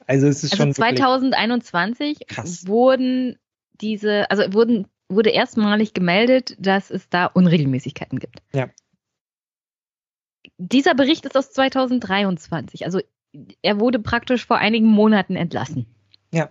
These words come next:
Speaker 1: und er hat es jahrelang gemacht.
Speaker 2: Und wenn, wenn, wenn er, wenn er einundzwanzig die ersten Beschwerden aufkamen, kannst du davon ausgehen, dass er das vorher schon eine Hänse Weile gemacht hat.
Speaker 1: Ja.
Speaker 2: Und es hat bis zweitausenddreiundzwanzig gedauert, bis er dann wirklich entlassen wurde. Also, pff, ja.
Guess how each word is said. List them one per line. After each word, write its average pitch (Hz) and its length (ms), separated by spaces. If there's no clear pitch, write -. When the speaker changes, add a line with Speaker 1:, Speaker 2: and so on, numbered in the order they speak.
Speaker 1:
und 131 100
er 135 60
hat 123 100
es 117 120
jahrelang 143 520
gemacht. 165 160
Speaker 2:
Und 202 60
wenn, 247 260
wenn, 233 280
wenn 233 220
er, 233 320
wenn 220 180
er - 160
einundzwanzig 247 580
die - 120
ersten 208 480
Beschwerden 202 420
aufkamen, 262 520
kannst 220 160
du 208 40
davon 190 240
ausgehen, 247 300
dass 226 120
er 190 60
das 180 140
vorher 240 260
schon 233 120
eine 220 80
Hänse 208 180
Weile 131 180
gemacht - 260
hat. - 120
Speaker 1:
Ja. 131 180
Speaker 2:
Und 214 60
es - 80
hat 269 100
bis - 120
zweitausenddreiundzwanzig 233 840
gedauert, 233 360
bis - 120
er 240 60
dann 214 200
wirklich 226 200
entlassen 233 480
wurde. 160 240
Also, 170 280
pff, - 400
ja. 160 240